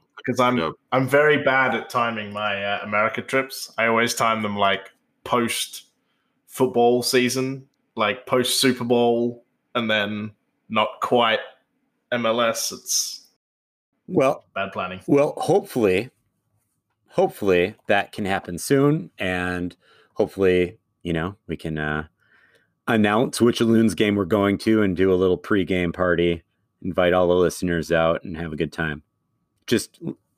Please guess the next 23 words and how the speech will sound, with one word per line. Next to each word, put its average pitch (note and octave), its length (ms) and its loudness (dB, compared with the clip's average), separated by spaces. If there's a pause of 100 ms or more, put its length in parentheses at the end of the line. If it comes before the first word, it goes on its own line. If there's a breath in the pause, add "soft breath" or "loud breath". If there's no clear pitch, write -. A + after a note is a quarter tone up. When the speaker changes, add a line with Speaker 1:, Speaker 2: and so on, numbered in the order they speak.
(220)
Speaker 3:
leave B2 300 4
your C3 100 2
girlfriends A2+ 580 2
at F2+ 140 2
home. D2+ 320 -2 (380)
You A#2 80 -4
don't B2+ 220 2
want B2+ 220 2
them A#2+ 160 0
hearing A2+ 320 0
this F#2+ 220 -4
accent. F#2 540 -2 (200)
Speaker 2:
<laughs> - 200 -20
I - 880 -6
think D3 140 4
it's C#3+ 160 0
time G#2+ 260 0
to G2+ 60 -4
go F2 220 0
now, D#2 220 -6
Sam. E2 340 -4
I F#2+ 40 -6
think, A2+ 240 -6